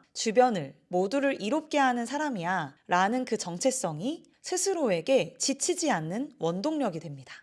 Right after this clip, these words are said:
둘째, 감정의 방향이 바뀌었습니다. 불안해서 움직이던 에너지에서 몰입해서 선택하는 에너지로 바뀌었어요. 도망치는 선택,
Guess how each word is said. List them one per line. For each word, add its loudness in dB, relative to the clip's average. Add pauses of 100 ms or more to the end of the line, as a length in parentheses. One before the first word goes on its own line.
(140)
둘째, 0
감정의 0
방향이 0
바뀌었습니다. -4 (260)
불안해서 2
움직이던 2
에너지에서 -4 (100)
몰입해서 4
선택하는 0
에너지로 0
바뀌었어요. -6 (220)
도망치는 2
선택, -2